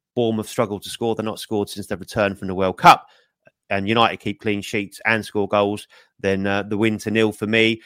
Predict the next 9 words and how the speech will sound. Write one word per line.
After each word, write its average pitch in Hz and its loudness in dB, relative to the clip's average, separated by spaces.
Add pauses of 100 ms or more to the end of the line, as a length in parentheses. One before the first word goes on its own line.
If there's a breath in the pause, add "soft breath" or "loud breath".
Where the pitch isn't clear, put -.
(260 loud breath)
uh, 110 2
alongside 120 0
everything 120 2
else 123 0
Nigel 123 0
said, 143 0
at - -4
plus - 0
money. 135 0